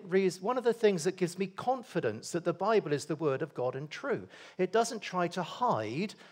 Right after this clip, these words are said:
the mistakes of Christians or of church life. It actually acknowledges them.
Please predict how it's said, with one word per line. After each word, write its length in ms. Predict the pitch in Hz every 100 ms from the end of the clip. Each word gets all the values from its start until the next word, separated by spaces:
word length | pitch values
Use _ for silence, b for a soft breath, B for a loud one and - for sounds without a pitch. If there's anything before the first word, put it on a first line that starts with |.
| -
the 100 | 185
mistakes 800 | 190 190 - - 214 123 - -
of 140 | 160
Christians 560 | - 143 - 131 135 170
or 100 | 180
of 100 | 180
church 380 | - 123 - 311
life. 320 | 349 320 - B B -
It 80 | 175
actually 340 | 165 - 170
acknowledges 680 | 165 147 247 269 220 143 -
them. 260 | 113 85